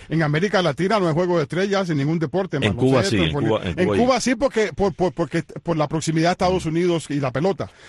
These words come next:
Speaker 1: Pero si tú vas a la Liga Argentina de, de, de baloncesto o, o brasileña, ahí no hay juego de estrellas. En España no hay juego de estrellas, ni en fútbol, ni en voleibol, ni en baloncesto, ni en natación. No existe.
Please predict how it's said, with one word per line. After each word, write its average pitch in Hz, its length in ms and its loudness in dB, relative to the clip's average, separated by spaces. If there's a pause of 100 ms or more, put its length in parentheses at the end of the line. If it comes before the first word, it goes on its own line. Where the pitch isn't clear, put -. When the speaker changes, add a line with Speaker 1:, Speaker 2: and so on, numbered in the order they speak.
(140)
Speaker 1:
Pero 165 260 -2
si 151 120 -2
tú 170 160 0
vas 220 180 2
a 233 80 2
la 214 100 2
Liga 214 260 2
Argentina 196 540 0
de, 170 240 2
de, 156 180 -2
de 143 300 -2
baloncesto 147 680 0
o, 160 300 2 (260)
o 143 100 -2
brasileña, 156 600 0
ahí 135 100 -2
no 165 80 -2
hay 220 80 -2
juego 143 280 0
de 123 60 -2
estrellas. 151 480 0 (120)
En 170 160 0
España 185 400 0
no 214 80 0
hay 165 80 2
juego 160 240 0
de 139 80 0
estrellas, 165 540 -2
ni 165 200 2
en 143 140 0
fútbol, 214 400 0
ni 208 60 0
en 170 160 2
voleibol, 160 520 0
ni 208 60 0
en 180 100 0
baloncesto, 151 560 0
ni 208 100 0
en 165 120 -2
natación. 147 680 -2 (240)
No 190 140 2
existe. 226 580 0